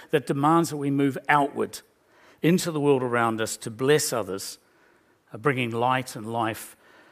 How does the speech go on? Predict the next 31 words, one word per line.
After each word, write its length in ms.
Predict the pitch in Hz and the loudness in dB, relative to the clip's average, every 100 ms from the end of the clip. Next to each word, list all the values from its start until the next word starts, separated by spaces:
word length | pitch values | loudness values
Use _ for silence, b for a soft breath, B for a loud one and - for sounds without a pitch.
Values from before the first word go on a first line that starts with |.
| b b b 139 | b b b -12
uh, 100 | 143 | -12
to 120 | - | -8
those 260 | 135 135 131 | -2 -2 -2
who 80 | 131 | -4
don't 280 | 127 117 | -4 -4
yet 180 | 110 107 | -10 -10
know 180 | 113 107 | -8 -8
him. 220 | 101 92 _ _ _ _ _ _ _ _ _ _ _ _ 120 | -10 -18 _ _ _ _ _ _ _ _ _ _ _ _ -12
Genesis 520 | 123 190 240 - 185 | 0 4 4 2 -2
starts 600 | - - 139 127 - - B B B B B B B B - | -2 0 2 2 -2 -8 B B B B B B B B 2
by, 340 | 139 135 135 | 4 4 0
by 160 | 131 135 | 0 0
telling 340 | - 185 175 | 4 4 4
us 140 | 151 | 2
that 60 | 160 | -2
we're 120 | 135 | -4
not 320 | 139 151 156 127 | 0 4 4 2
random 540 | 127 139 143 143 135 131 | 2 4 4 0 -4 -6
particles 880 | - 131 120 - - 123 120 110 117 | -2 0 0 -2 -8 -6 -6 -6 -6
in 300 | 110 113 104 B B B | -6 -6 -10 B B B
some 340 | - 151 127 123 | -10 -6 -6 -6
cosmic 580 | - - 143 120 120 - | -14 -8 -8 -8 -16 -16
cloud 400 | - 131 123 117 | -16 -10 -8 -8
of 100 | 110 | -10
energy. 520 | 110 104 101 101 98 98 | -12 -14 -14 -16 -14 -16
It, 280 | - - 117 | -16 -18 -14
um, 200 | 104 101 b b | -14 -14 b b
we, 140 | 151 | -6
we've, 300 | 160 143 190 | -6 -2 -4
we've 260 | 180 185 165 | 2 0 0
been 220 | 175 156 | -2 -4